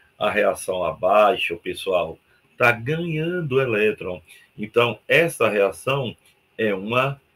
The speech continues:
redução. Logo, se o potencial de oxidação da reação abaixo é menos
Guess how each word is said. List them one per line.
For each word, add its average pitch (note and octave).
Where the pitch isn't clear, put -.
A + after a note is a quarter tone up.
redução. A2+
Logo, B2+
se -
o D#3
potencial E3
de A2+
oxidação A2
da G2
reação F#2+
abaixo F2
é A#2
menos A#2